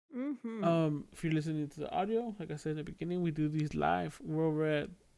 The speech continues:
Speaker 2: The Rolling Thick on the twitch dot T V forward slash The Rolling Thick. We're gonna go live every s-, Thursday night, eight thirty P M Pacific Standard.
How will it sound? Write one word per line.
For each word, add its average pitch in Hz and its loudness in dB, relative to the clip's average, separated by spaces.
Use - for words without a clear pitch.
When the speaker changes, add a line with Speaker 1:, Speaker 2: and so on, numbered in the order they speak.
Speaker 2:
The 147 -4
Rolling 147 0
Thick 190 -2
on 147 -2
the 143 -2
twitch - -8
dot 160 -4
T 165 -4
V 160 0
forward 160 -4
slash 170 -4
The 170 -8
Rolling 160 -2
Thick. - -4
We're 160 2
gonna 160 2
go 151 4
live 156 4
every 156 2
s-, - -8
Thursday 175 4
night, 165 0
eight 160 -2
thirty 160 0
P 156 -2
M 156 -4
Pacific 156 -10
Standard. 156 -4